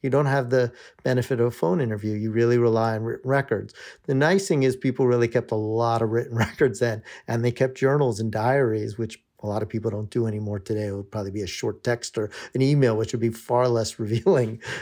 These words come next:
So you can, you know, you have to approach it in a different way, but it has different demands. And one of the things you end up doing is I spent the first two years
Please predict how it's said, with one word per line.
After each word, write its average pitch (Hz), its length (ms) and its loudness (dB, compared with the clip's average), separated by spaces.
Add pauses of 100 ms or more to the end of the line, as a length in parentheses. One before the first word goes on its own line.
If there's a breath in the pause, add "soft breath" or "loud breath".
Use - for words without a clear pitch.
(100)
So - 100 4
you 156 240 4
can, 175 260 2
you 175 120 6
know, 143 80 6
you 143 220 2
have 156 300 2
to 180 80 6
approach 143 520 2
it 123 100 2
in 120 100 2
a 117 80 0
different 123 320 -2
way, 156 300 0 (300 loud breath)
but 185 120 6
it 208 120 6
has 196 280 0
different 202 360 0
demands. 190 480 0
And 135 120 2
one 143 160 4
of 151 120 2
the 151 80 4
things 131 360 0
you 123 120 2
end 120 100 0
up 113 120 -2
doing 117 180 0
is 113 120 -4
I 117 60 0
spent 113 240 -6
the 110 80 -10
first - 400 -2
two 143 140 -4
years 110 480 0